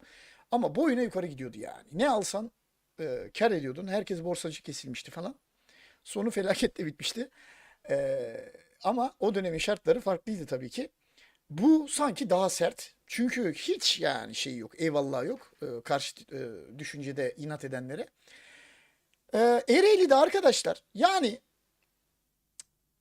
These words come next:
geleceğe grafik çizmek benim hayalimdi ve çiziyoruz yani. Buradan Ereğli yukarıya doğru bir hamle yaparsa eğer,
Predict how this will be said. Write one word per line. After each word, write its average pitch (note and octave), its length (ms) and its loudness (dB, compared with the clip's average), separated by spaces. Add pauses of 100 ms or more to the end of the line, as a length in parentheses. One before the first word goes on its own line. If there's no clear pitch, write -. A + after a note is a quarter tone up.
(160)
geleceğe E4 480 4
grafik D#4 340 0
çizmek C#4 460 -2
benim C#4+ 180 2
hayalimdi C#4 520 6
ve D#4+ 100 -2
çiziyoruz D4+ 480 0
yani. C#3+ 360 -2
Buradan D4+ 300 2
Ereğli C#4+ 320 0
yukarıya C4+ 420 2
doğru C4 220 0
bir B3+ 140 -2
hamle A#3+ 300 -2
yaparsa C4+ 440 0
eğer, - 280 -6